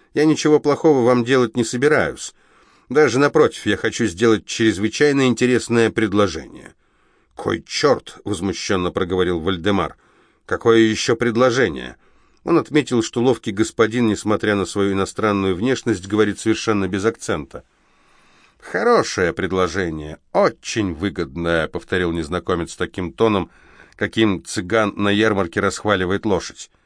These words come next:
"И не подумайте, я вас в шпионы не вербую, это не по моей части.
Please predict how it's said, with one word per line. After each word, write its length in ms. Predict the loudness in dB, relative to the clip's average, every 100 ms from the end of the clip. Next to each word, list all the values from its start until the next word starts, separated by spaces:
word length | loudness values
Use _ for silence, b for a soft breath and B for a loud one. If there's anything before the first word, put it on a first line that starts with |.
| _ _ _ -4
"И 120 | 2
не 140 | 4 4
подумайте, 800 | 2 2 2 2 -2 -6 -6 -6
я 220 | -2 2
вас 260 | 2 2 -4
в 120 | -12
шпионы 500 | -12 -4 0 2 2
не 140 | 2
вербую, 500 | 2 0 0 0 2
это 180 | 0 -2
не 120 | -2
по 120 | 0 0
моей 340 | 0 2 -2
части. 580 | -2 -2 -4 -10 -18